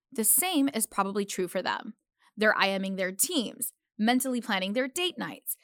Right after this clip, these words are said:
So growing conversations beyond the moment can be challenging.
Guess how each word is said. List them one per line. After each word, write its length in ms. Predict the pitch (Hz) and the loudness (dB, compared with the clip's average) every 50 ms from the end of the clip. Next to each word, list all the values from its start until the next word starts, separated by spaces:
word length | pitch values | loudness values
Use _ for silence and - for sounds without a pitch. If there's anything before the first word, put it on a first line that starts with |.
| _ _ _ | _ _ _
So 300 | - - 285 294 302 285 | -2 2 4 4 4 4
growing 440 | - 247 196 214 262 285 330 440 494 - | 0 -4 0 2 2 2 2 0 -4 -8
conversations 800 | - - 302 294 285 294 269 - 226 220 247 - 262 254 220 | 2 4 4 4 6 4 2 2 0 0 0 2 2 2 2
beyond 380 | 190 214 214 220 220 240 247 226 | 0 0 0 2 2 2 2 2
the 60 | 214 | 0
moment 520 | 202 190 185 180 185 196 240 277 302 311 - _ _ | -2 -2 -2 -2 0 0 0 0 0 -2 -4 _ _
can 300 | - - 254 262 262 262 | -12 -6 -2 2 2 4
be 100 | 240 202 | 2 2
challenging. 680 | 180 - - 202 185 175 123 - - - - - - | 0 2 4 6 6 6 4 0 -6 -10 -12 -12 -14